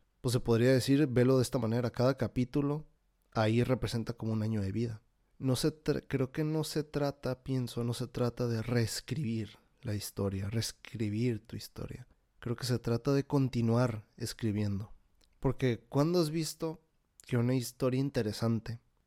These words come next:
esté escrita de puras cosas bonitas o agradables? Creo que ninguna, según yo. Y si hubiera, creo que, pienso que serían historias muy aburridas.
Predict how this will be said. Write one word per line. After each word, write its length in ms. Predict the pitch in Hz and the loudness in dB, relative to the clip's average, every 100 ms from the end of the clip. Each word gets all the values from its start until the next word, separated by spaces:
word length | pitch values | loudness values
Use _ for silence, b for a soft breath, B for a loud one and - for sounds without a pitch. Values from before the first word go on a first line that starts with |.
| - - | -12 -6
esté 260 | 120 - | -4 -2
escrita 400 | 113 - 117 - | -4 -2 0 2
de 40 | 117 | 0
puras 280 | - 113 | 0 -2
cosas 320 | - 120 123 120 | -2 -6 -4 -4
bonitas 560 | 104 107 107 - - | -2 -2 -4 -6 -4
o 40 | 104 | -4
agradables? 580 | 98 - 98 107 - _ b b | -4 -4 -6 -10 -16 _ b b
Creo 160 | 139 147 | -2 2
que 80 | |
ninguna, 500 | 208 143 120 120 98 - | 4 6 6 4 0 -6
según 300 | - 107 101 | -6 -2 -2
yo. 140 | - - _ b b _ - | -4 -12 _ b b _ -2
Y 140 | 131 | 0
si 180 | - 123 | 4 4
hubiera, 500 | 110 117 147 220 277 _ _ _ | 6 8 6 4 -2 _ _ _
creo 320 | - 113 113 - | -8 -2 -2 -2
que, 720 | 139 139 131 127 117 101 95 _ _ _ | -2 0 0 0 0 -2 -6 _ _ _
pienso 240 | 120 123 | 0 0
que 80 | 151 | 0
serían 240 | 147 120 131 | 2 2 2
historias 320 | 127 143 139 | 0 0 2
muy 180 | 147 160 | 2 2
aburridas. 560 | 117 95 101 107 - | 2 -2 -6 -8 -14